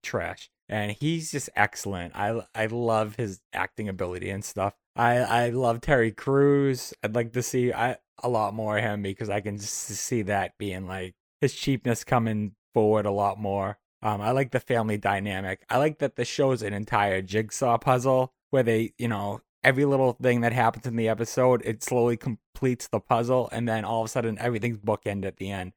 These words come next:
So they told this full story throughout the whole thing. You don't even realize it until the very end, and just really good storytelling for a random sitcom that didn't even get picked up at first. So yeah,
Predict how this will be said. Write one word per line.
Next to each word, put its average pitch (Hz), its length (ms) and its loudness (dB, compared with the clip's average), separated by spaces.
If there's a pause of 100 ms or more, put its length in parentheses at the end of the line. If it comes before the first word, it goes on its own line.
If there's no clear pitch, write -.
(140)
So 127 40 -6
they 135 120 4
told 165 300 0
this 131 180 -2
full 131 340 2
story 107 800 2 (220)
throughout 147 200 6
the 139 100 4
whole 127 180 6
thing. 127 200 0
You 120 100 2
don't 156 160 0
even 135 180 0
realize 117 460 4
it 107 100 0
until 107 260 -2
the 107 100 -2
very 101 360 0
end, 95 320 -4
and 101 320 -6 (200)
just 196 120 -8
really 151 240 6
good 127 200 2
storytelling 123 680 2
for 117 200 0
a 104 60 2
random 107 420 -2
sitcom 110 540 0
that 92 120 -8
didn't 104 180 -4
even 101 140 -6
get 95 180 -6
picked 110 240 -6
up 107 260 -2
at - 240 -4
first. 90 380 -6 (200)
So 117 120 2
yeah, 139 260 4